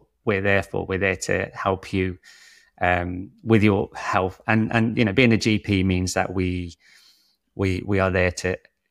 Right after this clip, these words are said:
you know, we're like your, your fam-, your, your, your kind of physician for life, if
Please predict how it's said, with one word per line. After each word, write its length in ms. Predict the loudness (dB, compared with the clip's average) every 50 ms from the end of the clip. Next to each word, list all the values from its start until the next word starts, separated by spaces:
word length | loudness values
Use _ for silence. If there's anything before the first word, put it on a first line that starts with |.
| _ _ _ -10
you 80 | -6
know, 100 | -6 -4
we're 120 | 0 0 2
like 260 | 2 2 0 0 -2
your, 260 | -4 -4 -2 -4 -4
your 160 | -6 -6 -6
fam-, 260 | -2 -2 -2 -2 -2 -6 _ _ -10
your, 140 | -8 -8 -6
your, 380 | -4 -6 -6 -6 -6 -10 -12 _ -10
your 200 | -10 -10 -10 -12 _ _ _ _ _ _ _ _ -14 -6
kind 180 | -2 -2 -2 -2
of 120 | -2 -6 -12 _ _ _
physician 460 | 4 4 6 6 6 4 4 2 0
for 160 | 0 0 -2 2
life, 340 | 4 6 4 4 2 -2
if 80 | -4 -2